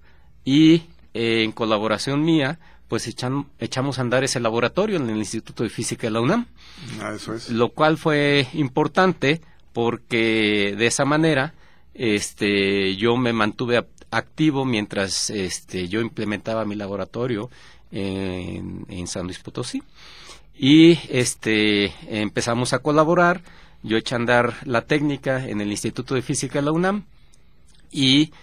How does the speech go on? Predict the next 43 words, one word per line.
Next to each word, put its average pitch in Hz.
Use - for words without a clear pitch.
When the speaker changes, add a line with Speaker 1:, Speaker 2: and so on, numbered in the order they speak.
Speaker 1:
al 113
mismo 131
tiempo, 143
pues, 110
escribiendo 113
mis 120
proyectos 139
para 101
adquirir 110
mi 110
propio -
equipamiento 98
para 92
San 90
Luis 90
Potosí. -
Speaker 2:
Eso 113
es, 120
que 120
nos 110
platicabas 135
que 131
duró 117
cerca 143
de 120
dos 123
años, 139
más 156
de 143
dos 139
años 143
en 98
espera 120
<laughs> -
de 104
tener, 113
de 101
contar 127
con 107
algo 135
de 110
equipo 127
para -